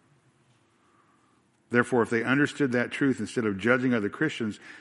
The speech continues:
they'd be quick to acknowledge the fact of God's grace in their own life. They would demonstrate the righteousness that God had given them through the person of Jesus Christ and the peace and the joy that they have in the person of the Holy Spirit. So they would be quickly encouraging each other's around, each other around them,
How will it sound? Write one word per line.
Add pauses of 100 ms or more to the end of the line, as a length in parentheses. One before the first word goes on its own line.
(100)
they'd
be
quick
to
acknowledge
the
fact
of
God's
grace
in
their
own
life. (600)
They
would
demonstrate
the
righteousness
that (420)
God
had
given
them
through
the
person
of
Jesus
Christ (320)
and
the
peace
and
the
joy
that
they
have
in
the
person
of
the
Holy
Spirit. (720)
So
they
would
be
quickly
encouraging
each
other's
around,
each
other
around
them,